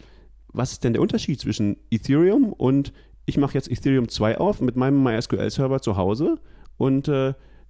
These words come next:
der funktioniert viel schneller und viel billiger als Ethereum, macht, hat noch mehr Features als Ethereum. Ähm, was ist denn der Unterschied? Also, äh, wenn, ich glaube, f-, wenn es irgendwas Interessantes machen würde, also irgendwas, ähm,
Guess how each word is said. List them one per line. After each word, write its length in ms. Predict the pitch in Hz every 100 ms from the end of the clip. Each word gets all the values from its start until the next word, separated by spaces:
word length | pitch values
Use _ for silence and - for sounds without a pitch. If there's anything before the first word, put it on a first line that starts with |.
| -
der 260 | 120 127
funktioniert 440 | 127 127 117 123 120
viel 100 | 107
schneller 320 | 101 117 196
und 120 | 135
viel 100 | 117
billiger 380 | 95 110 151 190
als 120 | - -
Ethereum, 380 | 160 185 269 190
macht, 200 | 127 -
hat 180 | 120 -
noch 80 |
mehr 180 | 101 98
Features 400 | - 170 - -
als 160 | 185 -
Ethereum. 540 | 165 - 190 220 277 226 - - - -
Ähm, 440 | - 131 139 139 139 - -
was 140 | 139
ist 80 | 156
denn 60 |
der 80 | 170
Unterschied? 400 | 247 370 101 - -
Also, 280 | 107 110 113
äh, 360 | - 113 110 -
wenn, 420 | 95 101 127 131 - -
ich 140 | - 104
glaube, 280 | 120 117 123
f-, 320 | 110 - 110 -
wenn 340 | - 71 127
es 100 | 135 -
irgendwas 400 | 160 233 190 147
Interessantes 480 | - 143 180 220 175
machen 220 | 110 104
würde, 300 | 90 92 82 -
also 260 | 90 98 98
irgendwas, 560 | - 156 156 151 - - - - - - -
ähm, 400 | - 113 110 107